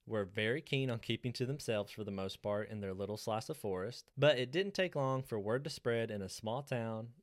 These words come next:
and pretty soon curious locals began making their way up to the manor. Most of the time they were prepared to angrily yell at the devil worshippers to leave,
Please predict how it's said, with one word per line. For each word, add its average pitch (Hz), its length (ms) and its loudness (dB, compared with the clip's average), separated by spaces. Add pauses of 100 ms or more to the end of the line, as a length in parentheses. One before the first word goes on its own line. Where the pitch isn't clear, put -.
and 101 220 -6
pretty 156 240 0
soon 131 400 0
curious 139 460 0
locals 117 420 0
began 98 340 -6
making 107 300 -2
their 127 140 2
way 104 220 2
up 98 180 -4
to - 80 -12
the 104 100 -8
manor. 90 420 -8 (120)
Most 160 260 2
of 175 80 -4
the 175 80 0
time 151 300 2
they 139 100 4
were 123 100 4
prepared 123 480 2
to - 180 -4
angrily 131 420 2
yell 117 320 4
at - 80 -4
the 107 60 -2
devil 101 300 0
worshippers 101 600 -2
to 98 80 -8
leave, 117 500 -6